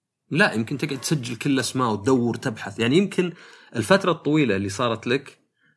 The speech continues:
تكون سلبية، تكون بدال ما هي بهي خلتك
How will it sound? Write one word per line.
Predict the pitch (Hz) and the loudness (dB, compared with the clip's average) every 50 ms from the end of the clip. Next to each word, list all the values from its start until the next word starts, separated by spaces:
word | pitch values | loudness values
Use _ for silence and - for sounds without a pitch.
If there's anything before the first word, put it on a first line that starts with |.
| _ _ - | _ _ -20
تكون | - - - 156 156 156 151 143 123 107 | -10 -2 2 4 4 4 4 2 -2 -4
سلبية، | - - 143 131 120 117 139 120 87 73 67 - - _ _ - | -6 -4 -2 -2 2 4 2 2 2 0 -6 -12 -20 _ _ -20
تكون | - - 139 139 135 123 | -8 -4 -2 -2 0 0
بدال | 120 110 156 165 165 156 | 0 2 2 2 2 2
ما | 147 143 135 127 | 2 0 0 -2
هي | 135 120 | -4 -4
بهي | 110 107 110 135 143 127 104 - - - _ _ _ _ _ _ _ _ _ _ _ _ - | -6 -4 -2 0 0 0 -2 -6 -12 -18 _ _ _ _ _ _ _ _ _ _ _ _ -12
خلتك | - - - 123 120 123 139 143 143 - - - | -8 -4 -2 0 2 2 2 2 0 -2 -8 -20